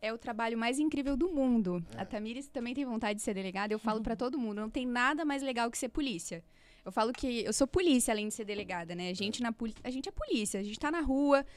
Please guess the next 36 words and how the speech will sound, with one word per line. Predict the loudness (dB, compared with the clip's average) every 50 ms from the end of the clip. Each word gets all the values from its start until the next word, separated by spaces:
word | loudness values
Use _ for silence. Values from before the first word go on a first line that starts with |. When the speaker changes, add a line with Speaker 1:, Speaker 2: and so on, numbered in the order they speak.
| -20 -20 -12 -2
Speaker 1:
a | 0
gente | 2 4 4
é | 4
vinte | 4 2 -2 -2 -2
e | -4
quatro | 0 2 2 2 2 2 2
horas, | 4 4 4
é | 2 0
um |
trabalho | 0 0 0 2 2 0 0
que | -4 -4
te | -2 -2
exige | 0 0 0 -2 -2 -4
vinte | -4 -4 -4 -4
e | -2
quatro | -2 -4 -2 0 0
horas, | 2 2 2 0 -2 -4
Roberto. | -6 -2 -2 -2 -2 -2 -4 -8 -8 -10
E | -8 -8
sim, | -6 -6
Speaker 2:
Uhum. | -4 -4
Speaker 1:
tem | -4 -4
que | -2
gostar, | -2 -2 -2 0 0 2 2 2 0 -2
tem | -4 -6
que | -2
gostar | -2 -4 -4 -2 -2 -2 -2 0
de | -2 -4 -6
conversar | -6 -6 -4 -4 -4 -4 -6
com | -6 -6
a | -8
população, | -8 -10 -8 -8 -8 -6 -6 -6 -4 -2 -2 0 0 0 -2 -2
fazer | -6 -8
atendimento | -4 -2 -2 0 0 0 -2 0 -2 -2
ao | -6
público, | -6 -6 -4 -2 0 2 2 2 0 -2 -4 -6 -6 -4 -4 -4 -4